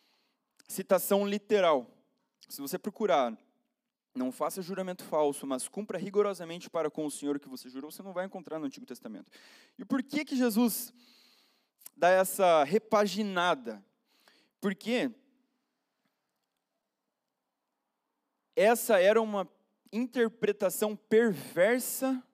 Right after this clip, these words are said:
acerca dos juramentos que os fariseus tinham feito.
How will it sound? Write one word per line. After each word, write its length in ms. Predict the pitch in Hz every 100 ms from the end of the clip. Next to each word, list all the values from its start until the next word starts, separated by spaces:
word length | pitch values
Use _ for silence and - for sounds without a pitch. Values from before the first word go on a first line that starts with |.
| _ _ _ _ _ _ _ _ _ _ _ _ _
acerca 640 | 160 151 - 214 226 226
dos 180 | 190 185
juramentos 600 | 170 202 185 196 208 190
que 160 | - 262
os 120 | 262
fariseus 480 | 247 214 190 214 202
tinham 220 | - 160
feito. 420 | - 131 104 _